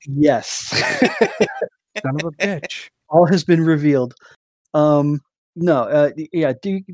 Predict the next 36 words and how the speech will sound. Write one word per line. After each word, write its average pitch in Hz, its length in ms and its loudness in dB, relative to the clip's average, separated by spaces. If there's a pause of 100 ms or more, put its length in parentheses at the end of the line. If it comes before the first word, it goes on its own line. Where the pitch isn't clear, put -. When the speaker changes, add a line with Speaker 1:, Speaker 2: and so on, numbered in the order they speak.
(800)
Speaker 1:
I'll 143 100 -4
give 170 160 -4
you 175 60 -4
my 165 100 -4
login. 143 480 -4
You 160 80 -20
guys 160 220 -4
do 214 100 -6
yourselves 185 280 -6
a 139 40 -10
favor, 120 300 -6
watch 113 340 -8
it. 113 140 -8 (240)
It's - 360 -8 (320)
the 127 160 -10
best - 300 -4
thing. 107 320 -8
It's, 135 240 -4 (460)
it's 220 200 2
not 254 140 2
the 117 60 0
best 110 360 -2
thing. 147 380 2
It's, - 500 -2 (120)
it's, - 440 -4 (400)
it's 151 160 0
a 135 60 4
very, 127 580 0
uh, 120 300 -6 (280)
faithfully 123 600 -2
done, 120 600 -2
uh, 117 200 -8 (240)
well 120 260 0
done 113 300 -6
treatment 107 500 -10 (120)
of 110 240 -8